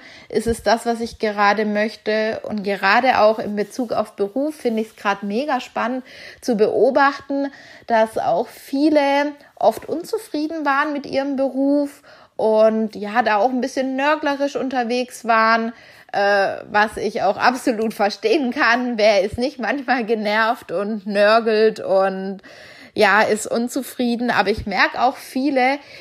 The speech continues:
die jetzt auch durch das viele mobile Arbeiten auch sagen, „Boah, ich freu mich, wenn ich wieder ins Büro kann. Ich freu mich wieder, wenn ich meine Kollegen sehe.“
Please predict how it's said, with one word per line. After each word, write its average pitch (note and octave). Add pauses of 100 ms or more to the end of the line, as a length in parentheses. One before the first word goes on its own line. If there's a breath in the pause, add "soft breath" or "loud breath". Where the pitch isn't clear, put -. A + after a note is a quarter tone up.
(160 loud breath)
die A3+
jetzt A3
auch G3+
durch G#3
das -
viele F#3
mobile G3+
Arbeiten B3+
auch F#3
sagen, A3+
„Boah, A#3+
ich G#3
freu A3+
mich, B3
wenn F#3+
ich G#3+
wieder G3
ins F#3
Büro D#4
kann. F3+
Ich G3
freu G#3
mich A3+
wieder, G#3+
wenn G3+
ich A3
meine G#3
Kollegen B3
sehe.“ F#3